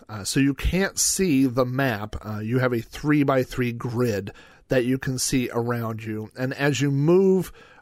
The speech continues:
around, the map is revealed, so, um, it doesn't remain darkness once you've, you've gone around. But there are so many things to find on each level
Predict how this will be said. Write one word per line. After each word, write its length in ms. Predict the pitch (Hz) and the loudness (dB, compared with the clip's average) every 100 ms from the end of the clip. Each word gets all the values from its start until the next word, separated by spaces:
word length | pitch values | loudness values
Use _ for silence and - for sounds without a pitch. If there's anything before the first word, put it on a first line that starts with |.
| - | -2
around, 720 | 135 147 160 151 135 131 135 - | 2 4 4 2 0 -2 -4 -6
the 160 | 120 131 | -4 0
map 380 | 143 139 127 | 2 2 2
is 180 | 127 120 | 0 0
revealed, 760 | 113 117 113 123 113 80 92 113 | -2 -2 -2 -2 0 -2 -6 -8
so, 540 | - 110 104 101 95 | -6 -4 -4 -6 -8
um, 280 | 85 98 95 101 | -14 -16 -12 -10
it 140 | 113 - | -10 -4
doesn't 280 | 127 139 123 | 0 0 0
remain 480 | 123 123 131 127 117 | -2 -2 0 0 0
darkness 500 | 127 120 101 104 - | 0 0 -2 -8 -6
once 240 | 110 - | -8 -6
you've, 320 | 110 107 - - | -6 -6 -10 -10
you've 340 | 110 107 107 - | -6 -4 -6 -4
gone 200 | 117 107 | -4 -4
around. 320 | 104 101 107 | -8 -10 -10
But 140 | 104 | -6
there 100 | 120 | -4
are 60 | 113 | -2
so 240 | - 196 | 0 0
many 180 | 180 170 | 0 0
things 340 | - 190 170 - | 0 -2 -2 -2
to 100 | 127 | -2
find 360 | - 170 160 | 0 2 2
on 120 | 139 | 0
each 180 | 131 117 | -2 0
level 340 | - 160 127 | 0 2 0